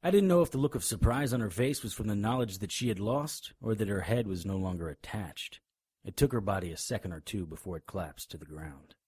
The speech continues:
I leaned against the wall. I reached behind me and found the dagger Natan used sticking about halfway out. Luckily, my trench coat had taken the brunt of the damage.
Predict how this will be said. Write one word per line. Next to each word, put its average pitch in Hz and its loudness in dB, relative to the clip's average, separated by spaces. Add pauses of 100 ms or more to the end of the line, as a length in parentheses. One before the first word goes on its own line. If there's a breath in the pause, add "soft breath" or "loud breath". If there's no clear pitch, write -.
(680)
I 107 0
leaned 113 2
against 95 -4
the 90 -4
wall. 85 -2 (460)
I 113 2
reached 131 2
behind 113 4
me 95 2
and 82 -6
found 101 0
the 82 -4
dagger 87 0
Natan 82 -4
used 82 -4
sticking 92 -2
about 82 -2
halfway 85 -2
out. 82 -2 (540)
Luckily, 165 2
my 113 4
trench 117 -2
coat 98 -2
had 90 -6
taken 95 -4
the 85 -4
brunt 87 -4
of 78 -10
the 80 -10
damage. 76 -12